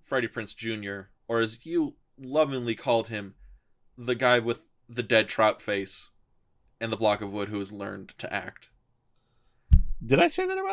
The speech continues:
Speaker 2: him?
Speaker 1: I think you said he had dead trout mouth because he just kept his mouth open the entire time and just stared blankly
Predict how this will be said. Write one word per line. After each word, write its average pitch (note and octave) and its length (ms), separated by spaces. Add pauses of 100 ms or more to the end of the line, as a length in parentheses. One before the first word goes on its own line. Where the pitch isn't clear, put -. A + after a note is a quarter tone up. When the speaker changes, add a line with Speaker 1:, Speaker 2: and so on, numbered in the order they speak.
Speaker 2:
him? G4+ 60 (1000)
Speaker 1:
I D#3+ 120
think G3 340
you A#3 100
said G#3 220
he F#3+ 60
had E3+ 260
dead C3 240
trout A2 360
mouth D#3 340
because B2+ 360
he B2 140
just C3 340
kept C3+ 200
his A#2+ 140
mouth G#2+ 300
open B2 240
the C3 100
entire C3+ 360
time C#3 260
and B2+ 60
just A2+ 160
stared A2+ 400
blankly A2 760